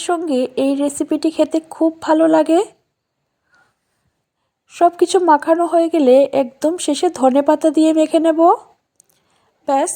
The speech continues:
আমাদের মাছের লেজার ভর্তা একদম রেডি। যে কোনো সময় আপনারা গরম ভাতের সঙ্গে এই রেসিপিটি অবশ্যই ট্রাই করবেন। আশা করি আপনাদের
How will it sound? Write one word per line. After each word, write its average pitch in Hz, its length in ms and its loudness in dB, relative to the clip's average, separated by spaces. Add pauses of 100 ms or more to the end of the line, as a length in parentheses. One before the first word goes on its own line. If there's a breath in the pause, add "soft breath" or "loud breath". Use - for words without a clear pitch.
(120)
আমাদের 262 440 -2
মাছের 277 480 -2
লেজার 277 480 2
ভর্তা 277 500 -2 (160)
একদম 269 480 0 (100)
রেডি। 320 340 0 (1600)
যে 285 200 -2
কোনো 339 280 -4
সময় 311 460 0 (340)
আপনারা 277 520 -2 (560 soft breath)
গরম 254 360 -2
ভাতের 269 500 -4
সঙ্গে 330 440 0 (140)
এই 269 180 0
রেসিপিটি 277 600 -4
অবশ্যই 294 440 0
ট্রাই 302 300 4
করবেন। 311 400 2 (680 soft breath)
আশা 254 240 -4
করি 311 240 -2
আপনাদের 320 400 0